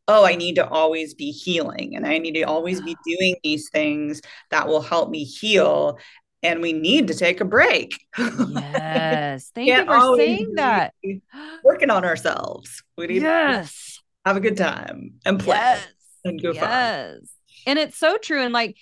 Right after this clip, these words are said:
Speaker 2: even part of that is the whole, like, it goes back to the perfectionist part and
Speaker 1: Mm-hmm.
Speaker 2: being afraid to do anything wrong and, you know, being defensive and all of that. You're right. It's like, sometimes I, I wanna be so good at healing, you know?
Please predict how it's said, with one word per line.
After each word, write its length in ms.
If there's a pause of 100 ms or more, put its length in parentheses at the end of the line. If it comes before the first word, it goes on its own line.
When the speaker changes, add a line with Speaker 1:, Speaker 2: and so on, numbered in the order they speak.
(140)
Speaker 2:
even 300
part 220
of 80
that 220
is 140
the 120
whole, 340
like, 320 (360)
it 140
goes 240
back 280
to 100
the 260 (180)
perfectionist 760
part 280
and 260
Speaker 1:
Mm-hmm. 400
Speaker 2:
being 180
afraid 280
to 60
do 140
anything 400
wrong 560
and, 460 (220)
you 140
know, 100
being 240
defensive 480
and 100
all 260
of 180
that. 300
You're 120
right. 340
It's 220
like, 240
sometimes 680 (160)
I, 180 (220)
I 100
wanna 200
be 100
so 220
good 200
at 100
healing, 480
you 120
know? 340